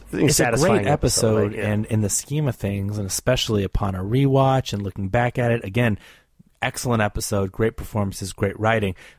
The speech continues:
Speaker 1: I think the problem is, is that we're two episodes in and there's been no blood, right? Like, there's six,
Speaker 2: Right,
Speaker 1: there's
Speaker 2: yeah. There's about to
Speaker 1: yeah.
Speaker 2: be
Speaker 1: But
Speaker 2: so
Speaker 1: there's
Speaker 2: much,
Speaker 1: six
Speaker 2: though.
Speaker 1: episodes of the
Speaker 2: <laughs>
Speaker 1: season,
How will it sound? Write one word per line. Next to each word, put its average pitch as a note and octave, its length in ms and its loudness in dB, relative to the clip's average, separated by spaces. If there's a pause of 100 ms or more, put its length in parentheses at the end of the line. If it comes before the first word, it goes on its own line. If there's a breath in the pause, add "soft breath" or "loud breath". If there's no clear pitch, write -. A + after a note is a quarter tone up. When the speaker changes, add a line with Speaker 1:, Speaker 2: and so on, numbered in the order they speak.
(100)
Speaker 1:
I A2+ 100 0
think C3 200 -2
the A2 100 0
problem G#2+ 480 2
is, A2 200 0
is F#2+ 120 -4
that A2 120 -6
we're G#2 100 -2
two - 240 -4
episodes G2 500 -2
in G2+ 300 4
and G2 80 -2
there's F#2 180 0
been F#2 220 0
no F2+ 140 -4
blood, F2+ 400 -8 (260)
right? G#2 320 2
Like, G2 240 2 (220 loud breath)
there's G#2+ 200 2
six, - 420 0
Speaker 2:
Right, G#2 180 2
Speaker 1:
there's A#2+ 160 4
Speaker 2:
yeah. G2+ 260 2
There's A#2+ 240 4
about A#2+ 280 2
to G#2 60 4
Speaker 1:
yeah. F#2+ 60 2
Speaker 2:
be A#2 60 2
Speaker 1:
But G2 80 0
Speaker 2:
so - 240 0 (100)
Speaker 1:
there's A#2+ 160 4
Speaker 2:
much, A2 40 4 (120)
Speaker 1:
six - 100 -2
Speaker 2:
though. D#3 60 2
Speaker 1:
episodes B2 440 2
of G#2 80 -4
the - 80 0
Speaker 2:
<laughs> - 120 0
Speaker 1:
season, A#2 480 2